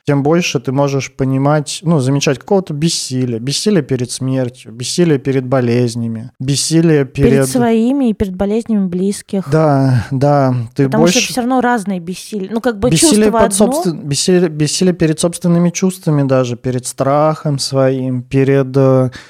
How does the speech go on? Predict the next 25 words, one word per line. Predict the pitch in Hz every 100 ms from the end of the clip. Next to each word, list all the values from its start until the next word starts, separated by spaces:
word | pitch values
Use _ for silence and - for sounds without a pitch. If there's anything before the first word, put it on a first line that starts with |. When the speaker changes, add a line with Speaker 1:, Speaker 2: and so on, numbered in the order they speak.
| _ -
Speaker 1:
ну, | 170 170 127
каким-то | - 135 156 147 135
вот, | 127 123 _
перед | 170 175
случайностью, | - 175 - 127 131 131 127 - - 123
потому | - 135 135
что | 139 -
это, | 131 -
правда, | 156 160 127
тоже | 135 139 131 120 - _
очень | 139 135 139 135
сильно | - 139 143 135 120 123 -
в, | 135 120 127 127 120
ну, | 139 127
в |
большом | 120 123 - 127
разрезе | 120 117 147 147
влияет | 123 131 123 123 113
на | 123 120
нашу | 117 - 127
жизнь. | 120 120 107 -
Если | 139 135 165 156
вы | 135 139
за | 131
собой, | - 139 135 147 135 113